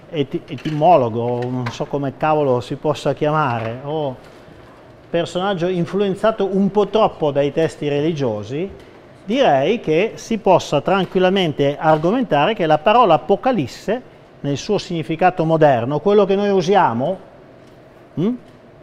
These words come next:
di immane catastrofe, perché noi quando diciamo apocalisse stiamo parlando di una catastrofe, non di una rivelazione. Ma chi di voi dice apocalisse per significare rivelazione?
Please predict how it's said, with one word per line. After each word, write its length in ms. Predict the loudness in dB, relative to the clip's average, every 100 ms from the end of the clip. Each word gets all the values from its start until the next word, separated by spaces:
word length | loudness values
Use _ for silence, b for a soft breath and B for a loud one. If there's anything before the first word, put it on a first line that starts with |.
| -20 -20 -20 -20 -20 -4
di 160 | 0
immane 420 | 2 4 2 2
catastrofe, 720 | -2 0 0 0 -2 -8 -6
perché 220 | -6 -6 -4
noi 160 | -4
quando 180 | -4 -4
diciamo 320 | -4 -4 -2
apocalisse 640 | 0 0 0 0 -2 -6
stiamo 200 | -8 -8
parlando 280 | -4 -2 -2
di 80 | -4
una 100 | -6
catastrofe, 720 | -6 -2 0 -2 -6 -8 -4
non 160 | -4 -4
di 80 |
una 120 | -4 -4
rivelazione. 720 | -4 -4 -6 -6 -8 -6 -8
Ma 140 | -6
chi 120 | -6
di 80 | -4
voi 280 | -4 -6 -6
dice 640 | -10 -8 -10 -10 -16 -20 -20 -20 -20 -20
apocalisse 800 | -18 -14 -10 -6 -6 -6 -8 -8
per 220 | -4 -4 -6 -14 B -16
significare 720 | -10 -8 -6 -2 2 4 2
rivelazione? 720 | 2 2 2 0 -8 -8